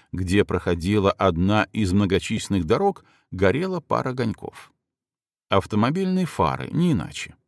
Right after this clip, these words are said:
Наверняка определить было сложно, но, кажется, свет не приближался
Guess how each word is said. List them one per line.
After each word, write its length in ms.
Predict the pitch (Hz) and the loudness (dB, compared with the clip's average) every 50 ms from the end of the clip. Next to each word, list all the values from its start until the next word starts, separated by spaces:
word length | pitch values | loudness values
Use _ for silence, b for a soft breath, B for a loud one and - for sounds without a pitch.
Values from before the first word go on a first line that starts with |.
| _ _ _ _ _ _ _ _ _ _ _ _ _ _ | _ _ _ _ _ _ _ _ _ _ _ _ _ _
Наверняка 840 | - 107 113 113 110 110 107 107 107 104 92 - - 170 190 202 190 | 2 2 4 6 6 6 6 4 2 2 0 0 0 0 2 2 0
определить 680 | - - 110 - 107 101 90 80 85 101 151 185 170 - | 0 -2 -2 -2 -2 -4 -2 -2 -2 -2 -2 -4 -4 -6
было 260 | 80 101 127 143 135 | -4 -2 0 0 0
сложно, 580 | 113 - - 95 92 92 85 92 98 95 87 B B B B B B B | -2 -2 -2 0 0 2 2 2 0 0 0 B B B B B B B
но, 200 | _ - - 208 | _ 0 0 0
кажется, 520 | - - 185 190 147 175 175 - - - 156 | 0 0 -2 -2 -2 -2 -4 -4 -4 -4 -4
свет 480 | - - - 95 117 170 185 175 _ | -4 -4 -4 -2 -2 -2 -2 -2 _
не 140 | 123 143 165 | -2 -2 -2
приближался 960 | - - 123 104 95 85 82 78 - 101 - 165 185 - - - 156 147 - | -2 -2 -2 -2 0 0 -2 0 0 0 -2 -2 -4 -6 -4 -4 -4 -4 -4